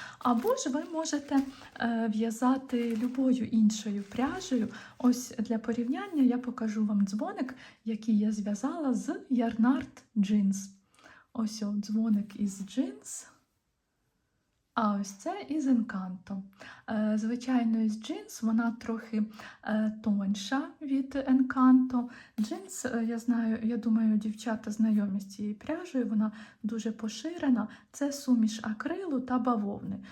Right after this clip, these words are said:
Сорок п'ять акрилу, п'ятдесят п'ять відсотків бавовни.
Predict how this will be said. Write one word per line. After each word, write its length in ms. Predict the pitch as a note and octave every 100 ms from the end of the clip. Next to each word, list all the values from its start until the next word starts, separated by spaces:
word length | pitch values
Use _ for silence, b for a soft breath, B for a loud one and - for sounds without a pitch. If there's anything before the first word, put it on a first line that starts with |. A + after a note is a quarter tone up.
| B
Сорок 360 | - A#3 A3+ -
п'ять 300 | A#3 G#3+ A3
акрилу, 420 | G#3+ E4 G4 F#4+ -
п'ятдесят 560 | A#3 G#3 G#3+ A3 G#3+
п'ять 260 | - A#3 B3
відсотків 560 | A3+ A3 A3+ G#3+ - G#3
бавовни. 540 | G#3+ G3+ F#3+ - -